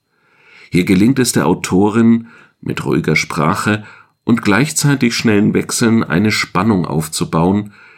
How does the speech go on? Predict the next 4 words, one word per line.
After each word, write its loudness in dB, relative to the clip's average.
die -10
flirrt -4
und -4
mitzieht. -4